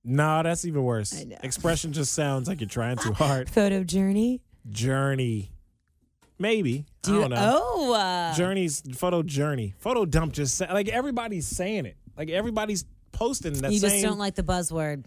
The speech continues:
Speaker 1: Just a bunch of random pictures from the last couple days.
Speaker 2: Mm-hmm.
Speaker 1: Cool.
Speaker 2: Yeah.
Speaker 1: <laughs> Like, call it something else, though.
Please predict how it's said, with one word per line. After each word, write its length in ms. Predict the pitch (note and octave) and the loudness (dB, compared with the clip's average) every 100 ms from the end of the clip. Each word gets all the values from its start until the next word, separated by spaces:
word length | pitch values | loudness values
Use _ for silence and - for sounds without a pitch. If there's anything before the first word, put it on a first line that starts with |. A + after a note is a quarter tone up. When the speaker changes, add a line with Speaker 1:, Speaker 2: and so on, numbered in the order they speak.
| - | -8
Speaker 1:
Just 140 | C4+ | -2
a 40 | C4+ | 0
bunch 160 | C#4+ | 2
of 80 | B3+ | 2
random 460 | G3 A3 B3+ B3 A3+ | 4 4 2 0 2
pictures 460 | A3 A#3+ A#3+ A#3 G3+ | 0 0 0 0 0
from 440 | A3+ A3 G#3+ G#3 | 0 2 0 0
the 100 | F#3+ | 0
last 360 | G3 G#3+ G#3+ G3 | 2 2 2 0
couple 220 | G#3+ G#3+ | -4 -2
days. 500 | F#3+ G3+ A3 A#3+ A3 | 0 2 2 -2 -2
Speaker 2:
Mm-hmm. 520 | G#3 G#3 G#3+ G#3 A3 G3+ _ _ | 2 2 2 0 -2 -6 _ _
Speaker 1:
Cool. 420 | - G#3+ C#4 B2+ - _ - | 2 4 4 0 -4 _ -2
Speaker 2:
Yeah. 440 | E3+ F#3+ A#3+ A#3 D3+ | 0 2 0 -2 -6
Speaker 1:
<laughs> 60 | - - - - | -12 -20 -12 -4
Like, 180 | A3 A3+ _ _ - | -4 -6 _ _ -2
call 200 | - C#4 | 2 4
it 60 | B3+ | 4
something 340 | - C#4+ A3+ | 2 0 2
else, 220 | D4 G4 | 0 0
though. 220 | - B2 | -6 -8